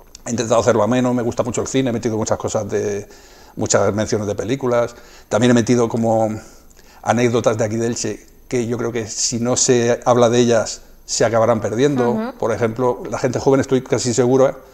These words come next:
Speaker 1: que no sabe que Almodóvar rodó aquí en Elche una película, o unas
Speaker 2: Fíjate,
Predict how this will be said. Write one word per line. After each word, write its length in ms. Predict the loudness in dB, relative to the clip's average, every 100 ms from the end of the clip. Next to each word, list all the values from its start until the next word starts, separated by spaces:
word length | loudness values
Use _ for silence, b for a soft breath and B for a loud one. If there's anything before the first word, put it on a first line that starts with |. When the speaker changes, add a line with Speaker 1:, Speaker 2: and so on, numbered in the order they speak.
| b b b -6
Speaker 1:
que 120 | -2
no 340 | 0 0 -2 -2
sabe 360 | 0 2 0
que 80 | 0
Almodóvar 480 | -2 0 2 2 4
rodó 400 | 2 0 -2 -2
aquí 220 | -2 0 0
en 120 | -2
Elche 160 | -2
una 120 | -2 0
película, 440 | -2 0 0 -2 -8 -6
o 100 | 0
unas 220 | 2 2
Speaker 2:
Fíjate, 120 | 2